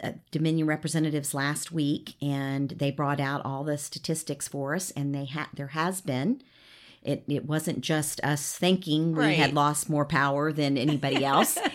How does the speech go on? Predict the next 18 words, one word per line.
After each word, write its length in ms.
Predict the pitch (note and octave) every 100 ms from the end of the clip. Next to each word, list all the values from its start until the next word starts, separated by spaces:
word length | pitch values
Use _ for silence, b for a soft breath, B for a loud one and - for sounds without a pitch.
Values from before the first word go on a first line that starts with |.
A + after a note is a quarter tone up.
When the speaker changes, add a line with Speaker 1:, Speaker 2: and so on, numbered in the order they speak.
| - E4+ B -
Speaker 1:
And 400 | E3+ D#3 D#3 D#3
so, 680 | - D#3 D3+ D3 D3 D3 -
uh, 80 | D3
they 400 | B2+ D#3+ F3 E3+
also 460 | D#3 E3 - D#3+ C#3
agreed 640 | C#3+ D3 C3+ C3+ F#3 E3+
that 140 | D#3 C#3+
there 140 | C#3+
had 200 | D3 C#3
been 200 | C#3 C#3
more 240 | C#3+ C3+
power 400 | C3+ C#3+ C#3 C3+ C#3
outages 600 | C3+ C#3+ C#3+ D3 C3 -
at 200 | - C#3+
those 360 | C#3+ C#3 C#3+ C#3+
intersections 800 | C#3+ C#3 - C3+ - C#3+ C#3 -
than 160 | C#3+
normal. 480 | D3 C#3+ D3 C#3+